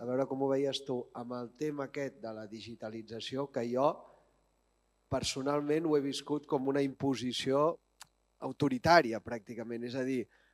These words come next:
l'obligació d'utilitzar certes dades s'ha imposat d'una manera superràpida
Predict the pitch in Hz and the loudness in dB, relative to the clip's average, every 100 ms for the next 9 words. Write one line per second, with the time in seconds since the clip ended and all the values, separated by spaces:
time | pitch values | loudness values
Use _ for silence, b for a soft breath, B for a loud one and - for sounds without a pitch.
0 | _ 113 139 143 143 135 135 131 - 151 | _ -2 4 6 6 4 2 0 0 6
1 | 165 165 156 147 151 143 123 143 127 135 | 6 8 6 4 0 -4 -2 -2 -2 -6
2 | 120 131 117 143 160 160 208 - 147 - | -4 -6 -2 2 4 4 2 -2 -8 -2
3 | 139 135 139 143 135 139 135 139 127 - | -2 0 0 0 -2 -2 -2 0 -2 -4
4 | _ - - 143 139 120 113 165 - 202 | _ -12 0 0 2 -2 2 2 4 0